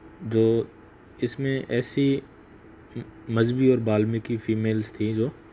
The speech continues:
उसमें जो total vacancy थी उसकी ट्वेंटी थी और इसमें से सिक्सटी को एलिजिबल किया है, जिसकी highest सिक्सटी सेवन से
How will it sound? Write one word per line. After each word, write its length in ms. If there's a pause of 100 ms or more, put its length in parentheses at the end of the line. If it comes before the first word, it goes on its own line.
(560)
उसमें 560
जो 220
total 320
vacancy 500
थी 280 (720)
उसकी 280
ट्वेंटी 600
थी 260 (480)
और 140
इसमें 240
से 200 (280)
सिक्सटी 380
को 80 (2250)
एलिजिबल 440
किया 280
है, 60
जिसकी 320
highest 520
सिक्सटी 440
सेवन 360
से 220